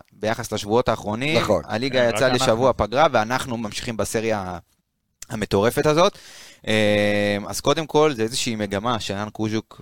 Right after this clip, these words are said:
Speaker 1: הולך אח-, למקומות שבן הילה מפוטר מהם, אז, אה,
Speaker 2: כן.
Speaker 1: זה קודם כל, זה כבר פעם שנייה שזה קורה.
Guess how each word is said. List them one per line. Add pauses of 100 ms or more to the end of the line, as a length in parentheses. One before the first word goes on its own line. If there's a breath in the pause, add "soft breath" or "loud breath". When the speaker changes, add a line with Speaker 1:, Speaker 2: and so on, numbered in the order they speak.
Speaker 1:
הולך
אח-,
למקומות
שבן
הילה
מפוטר
מהם, (280)
אז,
אה,
Speaker 2:
כן.
Speaker 1:
זה
קודם
כל,
זה
כבר
פעם
שנייה
שזה
קורה.